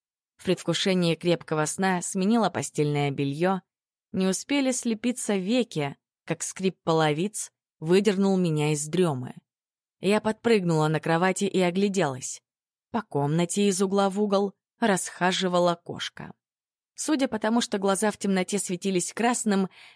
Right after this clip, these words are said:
это был кореглазый Жорж. Вот так новостройка, вот так евроремонт. Натуральный паркет положили на скрипучие половицы, хотя днем я скрипа не замечала. Наверное, в темноте обостряется слух.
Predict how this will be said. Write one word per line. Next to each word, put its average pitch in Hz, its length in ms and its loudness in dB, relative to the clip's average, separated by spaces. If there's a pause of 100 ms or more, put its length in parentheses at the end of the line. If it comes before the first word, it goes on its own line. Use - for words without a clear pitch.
это 185 220 0
был 185 180 2
кореглазый 175 560 2
Жорж. - 520 -4 (500)
Вот 302 300 -2
так 180 300 0
новостройка, 160 800 -4 (260)
вот 190 300 2 (100)
так 233 260 2
евроремонт. 240 1080 2 (380)
Натуральный 156 540 2
паркет 156 540 -2 (280)
положили 190 480 2
на 196 100 2
скрипучие 214 640 -2
половицы, 175 800 0 (240)
хотя 143 300 -2
днем 190 300 2
я 143 120 -2
скрипа 196 400 -4
не 220 160 2
замечала. 151 800 -2 (720)
Наверное, 147 600 0
в - 60 -14
темноте 151 440 -2
обостряется 143 640 -4
слух. - 560 -8